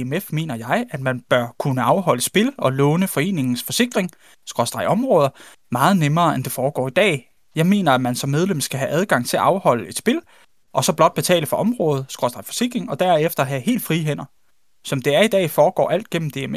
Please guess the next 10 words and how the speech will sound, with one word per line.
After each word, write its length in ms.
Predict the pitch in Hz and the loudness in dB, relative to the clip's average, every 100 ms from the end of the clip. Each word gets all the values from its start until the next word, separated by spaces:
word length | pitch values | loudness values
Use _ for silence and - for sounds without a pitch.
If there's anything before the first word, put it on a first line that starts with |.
| 214 | -6
F, 120 | - | -6
og 160 | 139 - | -8 -6
D 20 | 143 | -6
M 60 | 147 | -4
F 40 | 190 | -6
skal 160 | - | -4
også 200 | 147 147 | -2 -4
godkende 600 | - 147 - 156 139 135 | -4 -8 -6 -4 -4 -4
ens 280 | 180 180 - | -6 -6 -6
spiloplæg. 600 | - - 294 302 120 110 | -8 -6 -4 -4 -6 -10